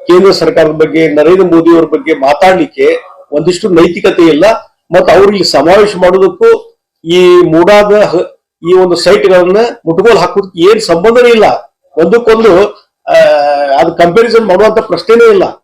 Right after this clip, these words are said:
ಹೀಗಾಗಿ ಮೂಡಾ ಹಗರಣ ನಡೆದು ಇದೊಂದು ಆರು ತಿಂಗಳು, ಎಂಟು ತಿಂಗಳ ಮೇಲೆ ನಡೀತಿದ್ವು, ಅದೆಲ್ಲ ಹೊರಗೆ ಬಂದು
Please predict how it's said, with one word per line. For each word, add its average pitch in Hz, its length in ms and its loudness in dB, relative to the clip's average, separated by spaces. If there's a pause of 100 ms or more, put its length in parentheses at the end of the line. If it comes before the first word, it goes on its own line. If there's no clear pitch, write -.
(420)
ಹೀಗಾಗಿ 196 300 0
ಮೂಡಾ 220 180 0
ಹಗರಣ 220 300 2
ನಡೆದು 220 540 4
ಇದೊಂದು 196 600 2
ಆರು 180 320 0
ತಿಂಗಳು, 196 220 -2
ಎಂಟು 185 200 -2
ತಿಂಗಳ 214 200 -2
ಮೇಲೆ 196 240 0
ನಡೀತಿದ್ವು, 180 720 -6
ಅದೆಲ್ಲ 175 240 0
ಹೊರಗೆ 180 240 0
ಬಂದು 175 340 -2